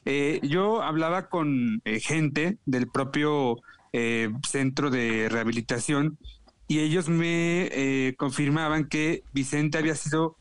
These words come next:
recluido, eh, por sus problemas con, eh, el tema del juego, porque incluso la situación había llegado a tal grado, en aquel momento estamos hablando de, eh, me parece que abril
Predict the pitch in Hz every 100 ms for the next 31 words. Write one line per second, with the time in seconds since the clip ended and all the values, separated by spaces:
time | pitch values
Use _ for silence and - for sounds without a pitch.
0 | _ _ - 139 139 139 151 151 156 170
1 | - - - 131 123 - 165 180 190 190
2 | 202 - 165 156 165 151 135 160 - -
3 | _ _ _ - 156 151 156 160 - 127
4 | 127 123 127 127 120 143 151 147 139 131
5 | - 175 190 311 339 _ _ _ _ -
6 | 180 170 196 180 190 196 - 180 185 -
7 | 139 135 151 151 170 175 180 165 160 160
8 | 165 - 120 127 143 151 151 160 151 151
9 | 165 147 123 117 143 147 151 143 - 165
10 | 156 143 143 147 151 127 131 120 110 _
11 | _ - - _ 113 123 123 127 123 127
12 | 143 160 156 - 127 127 160 156 170